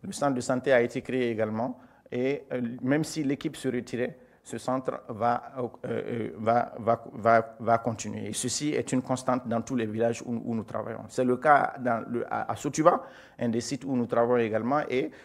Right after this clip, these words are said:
où, euh, il, grâce à, euh, une, à, à, à la générosité de la Fondation Murieux, il a pu, euh, créer une maternité, euh, dans, dans ce centre, et qui, euh, où, qui était la, la, la seule,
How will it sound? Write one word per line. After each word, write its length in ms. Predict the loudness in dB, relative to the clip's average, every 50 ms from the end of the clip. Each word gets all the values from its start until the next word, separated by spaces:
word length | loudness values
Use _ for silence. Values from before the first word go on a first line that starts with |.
| -20 -14 -4
où, 380 | 2 4 6 6 6 4 2 0
euh, 160 | -2 -2 0 0
il, 300 | -2 -4 -4 -6 -6 -8
grâce 400 | -8 -2 2 2 2 2 0 0 2
à, 360 | 4 4 6 4 2 0 -2
euh, 460 | -6 -8 -8 -8 -6 -6 -4 -2 -2
une, 260 | -2 -2 -2 -2 -2 -2
à, 160 | 0 0 0
à, 460 | 0 0 -2 -2 -2 -2 -2 -2 -4 -4
à 160 | -4 -2 -2
la 100 | 0 0
générosité 440 | 0 2 2 2 0 2 0 0 2
de 60 | 2
la 80 | 2
Fondation 460 | 0 2 0 0 0 0 0 0 -2 0
Murieux, 360 | 0 0 2 2 2 0 0 -4 -10 -20 -20 -20 -12 -6
il 120 | -2 0
a 100 | 0 0
pu, 360 | 0 -2 -4 -4 -4 -4 -6 -8 -12 -20 -20 -18 _ -6
euh, 360 | -4 -2 -2 -2 -2 -4 -6
créer 480 | -8 -6 -4 -2 0 0 0 0 -2 -2 -2
une 140 | 0 4
maternité, 640 | 4 4 4 2 0 -2 -2 -2 -4 -4 -8 -8 -10 -12 -18 _ -20 _ _ _ -8 -6
euh, 240 | -4 -4 -4 -4 -4
dans, 280 | -4 -2 -2 -2 -2
dans 160 | -2 -2 -4 -4
ce 140 | -4 -8
centre, 360 | -8 -4 -4 -4 -4 -6 -10 -18 -20 _ -20 -20 -20 -12
et 340 | -8 -4 -2 -2 -2 -4 -6
qui, 460 | -10 -10 -6 -4 -2 -2 -2 -4 -4 -6 -6
euh, 320 | -6 -4 -4 -4 -4 -6 -8 -6 -4
où, 400 | -2 -2 0 0 0 -2 -4 -6 -6
qui 100 | -6 0
était 160 | 4 4 6
la, 120 | 6 4 2 0 -4
la, 180 | -4 -4 -4 -2
la 180 | -4 -4 -6 -6
seule, 260 | -4 -4 -4 -4